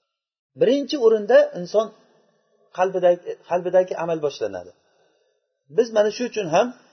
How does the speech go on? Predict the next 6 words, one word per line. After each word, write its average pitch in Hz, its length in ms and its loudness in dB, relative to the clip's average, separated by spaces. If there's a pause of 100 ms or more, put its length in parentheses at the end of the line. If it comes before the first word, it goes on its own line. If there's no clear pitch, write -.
(200)
o'sha 156 200 -4
qalb 214 280 0
amallari 185 440 2
haqida 131 400 -2 (960)
suhbat 160 300 0
qilyapmiz. 151 440 0